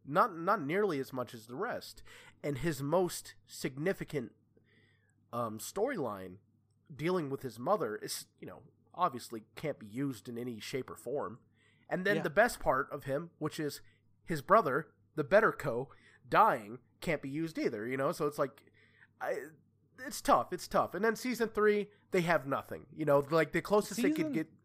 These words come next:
Speaker 1: they
Speaker 2: season
Speaker 1: could
Speaker 2: three is probably the best version of him, though, too.
Speaker 1: Yeah,
Speaker 2: Because
Speaker 1: season
Speaker 2: they just
Speaker 1: three, they
Speaker 2: wrote a character.
Speaker 1: Yeah, they have nothing for him, so they just go. They just kinda go, and that's fine, and it worked out all right.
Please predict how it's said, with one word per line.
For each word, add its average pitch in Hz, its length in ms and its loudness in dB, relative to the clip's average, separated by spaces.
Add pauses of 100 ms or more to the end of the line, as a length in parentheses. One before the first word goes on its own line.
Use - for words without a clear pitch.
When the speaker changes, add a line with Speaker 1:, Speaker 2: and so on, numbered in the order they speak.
(100)
Speaker 1:
they - 60 -18
Speaker 2:
season - 220 2 (160)
Speaker 1:
could - 60 -14
Speaker 2:
three 196 300 0
is 135 160 -4
probably 147 300 -4
the 127 120 -8
best 123 340 -10
version 131 420 -6
of 107 140 -16
him, 104 160 -18
though, 98 240 -18
too. 147 300 -2 (280)
Speaker 1:
Yeah, 226 220 6
Speaker 2:
Because 220 140 2
Speaker 1:
season 240 180 0
Speaker 2:
they 254 60 -2
just - 60 -6
Speaker 1:
three, 254 180 2
they 214 160 6
Speaker 2:
wrote - 100 4
a - 60 -2
character. - 640 -2
Speaker 1:
Yeah, 240 200 4
they 180 180 2
have 185 260 0
nothing 190 380 0
for 175 320 2
him, 131 100 -2
so - 160 -8
they 160 160 0
just - 460 -8 (300)
go. 120 400 0 (100)
They 147 140 -6
just 151 160 -12
kinda 151 220 -6
go, 151 280 0
and 151 100 -2
that's 170 200 -4
fine, 120 420 -6
and 113 120 -8
it 143 120 -4
worked 185 280 -4
out 139 200 0
all 104 120 -4
right. 117 260 -8